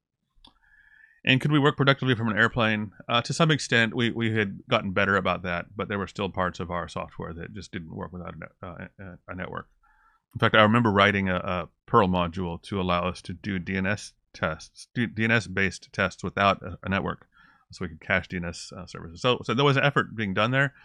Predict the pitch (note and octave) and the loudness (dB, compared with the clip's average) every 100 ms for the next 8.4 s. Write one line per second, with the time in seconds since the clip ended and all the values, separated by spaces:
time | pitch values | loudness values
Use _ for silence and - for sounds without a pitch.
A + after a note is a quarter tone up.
0 | _ - G#2 G2 G#2 F#2+ - G#2 G2 D#2+ | _ -4 -2 0 0 -2 -8 -4 -4 -4
1 | - - G2+ F2 F2 E2+ - - G2 E2 | -14 -8 -4 -2 -4 -8 -14 -8 -8 -6
2 | - - _ _ _ _ _ _ _ _ | -10 -12 _ _ _ _ _ _ _ _
3 | _ _ _ _ _ _ - B2+ C#3 - | _ _ _ _ _ _ 0 2 2 2
4 | D3 A2+ A2 G#2+ F#2+ - C#3 E3 F#3+ - | 4 4 2 0 -2 4 6 6 2 -8
5 | _ _ _ _ _ _ _ _ _ _ | _ _ _ _ _ _ _ _ _ _
6 | - D3+ C#3+ C#3 C3+ D#3+ E3+ D#3+ D3+ D3+ | -2 0 2 2 4 6 6 4 2 4
7 | C3 B2 - B2+ C3 B2+ A2 A2+ B2 A#2+ | 2 0 -2 0 2 4 4 4 4 2
8 | A2 A#2 A#2+ F2 | 4 4 4 2